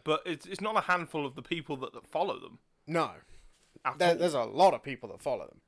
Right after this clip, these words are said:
Speaker 2: But then, I'd ar-, I'd argue that that is as much people kind of being too judgmental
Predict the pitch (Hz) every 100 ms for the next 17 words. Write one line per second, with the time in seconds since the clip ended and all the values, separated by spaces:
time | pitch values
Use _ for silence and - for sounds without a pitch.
0 | _ _ _ _ _ _ _ _ _ _
1 | _ _ _ _ _ _ _ _ _ -
2 | 104 120 131 127 131 127 _ _ _ _
3 | _ _ _ _ _ _ _ - 180 175
4 | 170 - 185 190 196 180 165 143 147 135
5 | - 143 139 143 - 143 135 135 123 139
6 | 135 127 - _ - - - - _ _
7 | _ _ _ _ _ _ _ _ _ _
8 | - 190 208 220 220 208 196 - 202 151
9 | 135 160 143 139 147 160 156 135 95 64